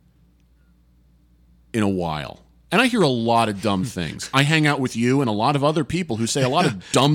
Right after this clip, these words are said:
Speaker 2: I
Speaker 1: things.
Speaker 2: certainly do.
Speaker 1: I say an equal amount of dumb things. This is dumb. To, to, to call this a rite of passage when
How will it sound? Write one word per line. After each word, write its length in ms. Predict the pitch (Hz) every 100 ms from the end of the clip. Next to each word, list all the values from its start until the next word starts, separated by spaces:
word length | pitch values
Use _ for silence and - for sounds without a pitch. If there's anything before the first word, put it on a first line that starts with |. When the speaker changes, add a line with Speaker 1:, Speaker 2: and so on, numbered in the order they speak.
| 147
Speaker 2:
I 200 | 160 202
Speaker 1:
things. 440 | 123 127 120 113 113
Speaker 2:
certainly 520 | - 139 147 143 147
do. 40 |
Speaker 1:
I 240 | 131 190 302
say 360 | - - 143
an 100 | 143 -
equal 400 | 240 285 349 262
amount 280 | 165 120 101
of 160 | 80 123
dumb 260 | 113 92
things. 640 | - 95 80 - - - - _ _ _ _ _ _
This 280 | - 101 -
is 140 | 107 120
dumb. 600 | _ 170 147 113 69 - _ _ _ _ _ _ _ _ _ _ _ _ _ _
To, 160 | 190 185
to, 220 | - 190
to 260 | - -
call 420 | 180 - - 277 294
this 220 | 302 -
a 60 |
rite 340 | 143 107 113 131
of 140 | 117
passage 640 | - - 104 107 82 78 -
when 360 | 98 95 90